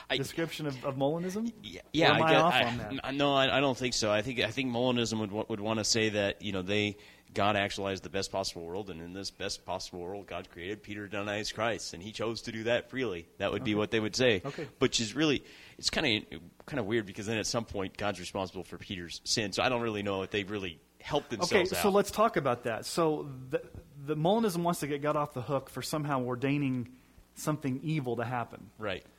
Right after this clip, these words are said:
Speaker 2: But then in this, by God creating the best possible world, he's actually created a world where Peter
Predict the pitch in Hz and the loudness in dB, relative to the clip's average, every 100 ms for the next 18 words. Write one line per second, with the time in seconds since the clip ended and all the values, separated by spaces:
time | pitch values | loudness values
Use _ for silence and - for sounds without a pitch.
0 | - _ - 143 170 170 165 151 135 - | -20 _ -6 -2 2 0 0 0 0 -2
1 | - 143 143 135 151 160 160 - 156 156 | -6 -2 0 2 4 6 4 0 0 0
2 | 135 123 139 - 139 123 127 120 151 156 | 0 0 0 0 -2 -2 -4 -4 0 2
3 | 127 - - 175 147 160 160 143 - 143 | 0 -8 -10 -4 0 0 0 -4 -2 -2
4 | 127 117 139 147 117 117 151 113 117 120 | -2 -2 0 -2 -2 0 0 0 -2 -4
5 | - - _ _ 170 156 120 123 | -12 -20 _ _ -4 0 0 0